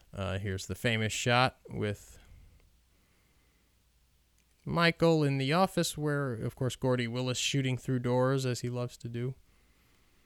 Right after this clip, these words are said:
The ring, the hand being kissed, Don Corleone. He's, uh,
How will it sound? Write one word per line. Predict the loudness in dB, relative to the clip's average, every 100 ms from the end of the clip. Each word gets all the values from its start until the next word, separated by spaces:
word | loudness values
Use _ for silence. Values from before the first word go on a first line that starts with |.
| _ _ _ _ _ _ _ _ _ -8
The | -4
ring, | 0 0 2 0 -2
the | -4
hand | -2 -2 -2 -2
being | -2 -4
kissed, | -6 -4 -4 -2 -6 -8 -14 -20 -20 -20 -20 -20 _ -6
Don | -4 -4
Corleone. | 0 0 2 0 -2 -8 -20 -20 -20 -20 -20 -20 _ _ _ _ _ _
He's, | -6 0 2 2 -2 -6
uh, | -4 -2 -2